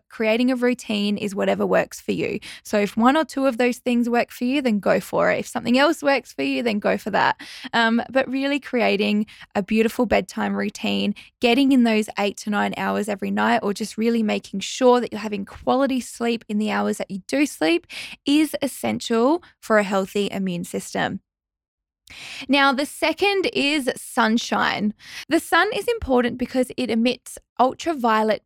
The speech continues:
B, U V B rays, which when hits our skin, works with the cholesterol in our skin cells to provide energy for vitamin D synthesis to occur. So basically, so our body can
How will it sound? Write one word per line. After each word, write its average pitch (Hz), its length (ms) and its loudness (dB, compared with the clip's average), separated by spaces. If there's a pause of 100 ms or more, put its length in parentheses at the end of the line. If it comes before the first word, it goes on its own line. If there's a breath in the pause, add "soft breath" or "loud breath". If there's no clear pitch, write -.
B, 208 300 0
U 269 400 2
V 254 280 0
B 202 440 0
rays, 190 800 0
which 254 340 0
when 247 160 4
hits 339 500 0
our 269 160 2
skin, 226 560 -2
works 247 420 2
with 392 100 -6
the 427 80 -2
cholesterol 233 800 2
in 220 120 0
our 240 160 2
skin 226 420 -2
cells 220 600 2 (340 loud breath)
to 269 140 -2
provide 262 540 4 (100)
energy 226 580 -2
for - 160 -6
vitamin 220 480 4
D 240 200 0
synthesis - 680 -6
to 196 160 -6
occur. - 340 -2
So 220 160 -6
basically, 202 520 -2
so 190 180 -4
our 185 260 2 (300 loud breath)
body 214 260 2
can 202 440 -2